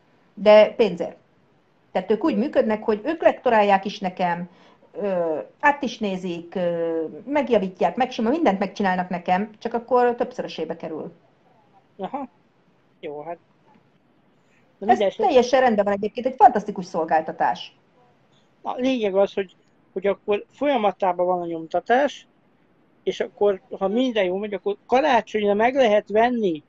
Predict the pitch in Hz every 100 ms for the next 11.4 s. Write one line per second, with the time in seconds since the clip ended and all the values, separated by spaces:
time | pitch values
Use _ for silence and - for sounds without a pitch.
0 | _ _ _ _ _ _ - 185 - 285
1 | 240 180 - _ _ _ _ _ - 190
2 | - - 269 277 302 302 294 277 254 254
3 | 254 262 254 254 247 254 240 240 233 226
4 | 226 214 208 170 - - - 311 - _
5 | _ _ - - - - - 175 247 269
6 | 262 254 247 - 254 247 233 214 226 226
7 | 226 208 190 202 233 262 262 - _ _
8 | 226 226 233 214 226 240 233 - 220 226
9 | - 208 220 220 220 214 233 233 - 208
10 | - - _ _ _ _ _ _ _ _
11 | _ _ 226